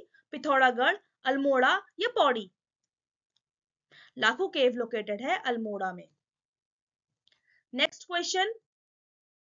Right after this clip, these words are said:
in स्कंद पुराण, the vast area from Maya region,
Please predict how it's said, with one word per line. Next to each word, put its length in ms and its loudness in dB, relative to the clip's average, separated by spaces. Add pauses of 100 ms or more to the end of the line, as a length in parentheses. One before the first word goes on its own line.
(280)
in 160 0
स्कंद 300 0 (100)
पुराण, 380 2 (300)
the 140 0
vast 380 4
area 440 0
from 220 2
Maya 260 2
region, 400 -2